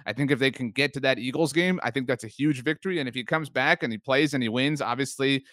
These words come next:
the narrative takes off and it's a wild story and it upsets Eagles fans all over the place. Um, but I, I think they're just, they're seeing how it goes. They, like, you can't measure with any sort of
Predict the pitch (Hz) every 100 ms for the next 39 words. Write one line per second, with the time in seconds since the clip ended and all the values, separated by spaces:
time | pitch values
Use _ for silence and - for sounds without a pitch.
0 | _ - 120 117 131 143 143 151 135 -
1 | 127 143 143 120 - 110 113 123 120 -
2 | 123 139 123 104 - 127 - 123 127 131
3 | 135 127 117 113 123 156 151 175 190 -
4 | _ _ - 120 120 117 117 _ 139 170
5 | - 160 160 151 196 185 175 156 170 -
6 | _ _ _ - 120 117 156 170 160 160
7 | 143 165 143 - 147 151 143 151 170 175
8 | - 233 135 139 170 170 143 123 127 131
9 | 127 143 156 - 147 131 117